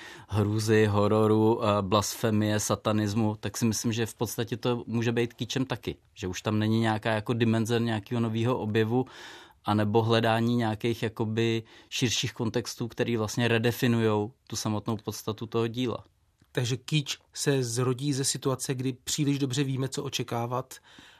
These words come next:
Speaker 2: a možná souvisí s nějakou intelektuální leností, když už spoléháme na to, že víme,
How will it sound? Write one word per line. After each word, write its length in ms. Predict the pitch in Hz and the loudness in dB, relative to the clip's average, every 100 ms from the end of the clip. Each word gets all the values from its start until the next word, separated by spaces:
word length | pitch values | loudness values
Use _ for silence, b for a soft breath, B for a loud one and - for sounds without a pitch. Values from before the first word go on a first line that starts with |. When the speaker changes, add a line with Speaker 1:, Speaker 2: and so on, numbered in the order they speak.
| B | B
Speaker 2:
a 300 | 120 120 123 | -4 -2 -2
možná 300 | 139 135 135 | -4 -2 -2
souvisí 440 | 120 156 143 139 143 | 2 4 2 0 -2
s 60 | |
nějakou 680 | 127 127 127 - 139 135 131 - B B B | -2 -2 -2 -2 -2 -2 -6 -10 B B B
intelektuální 1300 | - 143 151 139 139 160 143 135 139 139 139 135 139 - | -2 0 2 0 0 2 4 4 2 0 0 -2 -2 -4
leností, 760 | 131 120 190 - - 185 202 202 _ | -4 -2 0 -2 -4 -4 -6 -8 _
když 360 | 156 139 143 - | -10 -8 -10 -8
už 340 | 160 - - B B B | -6 -6 -8 B B B
spoléháme 720 | - 151 151 151 139 135 151 | 0 4 6 6 4 4 2
na 100 | 143 | 0
to, 140 | 139 139 | -2 -2
že 200 | 139 127 | 0 0
víme, 520 | 131 131 131 127 | -2 -2 -2 -4